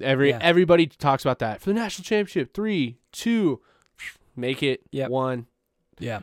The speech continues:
Speaker 1: Buzzer goes off.
Speaker 2: Yeah.
Speaker 1: That's the, that's the best.
Speaker 2: Yeah, I watched that on my little, like, eight and a half by eleven T V in my room in the frat house.
Speaker 1: I
Speaker 2: And
Speaker 1: love
Speaker 2: just,
Speaker 1: it.
Speaker 2: just w-, so they were playing North Carolina, who I hate 'cause I'm a Duke
Speaker 1: Right.
Speaker 2: fan.
Speaker 1: Right.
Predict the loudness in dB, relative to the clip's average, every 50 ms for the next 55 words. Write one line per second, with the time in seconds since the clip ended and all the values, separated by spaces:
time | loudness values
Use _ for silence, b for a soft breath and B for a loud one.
0 | -4 0 0 0 2 0 -2 -2 -2 -2 -2 -4 -6 -6 b b b b b -12
1 | -10 -10 -10 -12 -14 _ _ _ -2 0 0 -2 -2 -4 -4 -4 -4 -8 _ _
2 | _ 0 0 0 0 -4 -10 -10 -8 -8 -10 -12 -12 -14 -6 -2 0 2 2 2
3 | 4 4 2 2 2 -2 -4 -4 -4 -6 -6 -6 -6 -6 -6 -6 -6 -8 -8 -8
4 | -10 -12 _ _ _ _ _ _ _ _ _ _ _ _ _ _ _ -8 -8 -6
5 | -6 -8 -10 -10 -10 -10 -10 -10 -12 -14 _ -14 -12 -12 -10 -12 -12 -10 -10 -10
6 | -10 -10 -10 -12 -12 -14 -16 -18 _ -16 -12 -12 -12 -10 -10 -12 -12 -12 -12 -14
7 | -14 -16 -16 -16 -14 -14 -14 -14 -14 -16 -16 -18 -16 -16 -16 -14 -14 -12 -12 -14
8 | -14 -16 -18 -20 _ _ _ _ _ _ _ _ _ _ _ _ -8 -4 -4 -2
9 | -2 -4 -4 -6 -8 -10 _ _ -12 -10 -10 -10 -10 -12 -16 _ _ _ _ _
10 | _ _ _ _ -14 -12 -10 -4 2 4 4 4 4 2 -2 -2 -2 -2 -2 -2
11 | -4 -4 -4 -2 -4 -4 -6 -8 -10 -10 -12 -12 -10 -12 -14 -12 -10 -10 -12 -12
12 | -12 -12 -12 -10 -10 -10 -10 -12 -12 -12 -14 -16 -18 -20 -20 -18 -18 -16 -8 -2
13 | -2 -2 -2 -2 -6 -12 -14 -16 -18 -20 _ _ -14 -12 -10 -10 -12 -14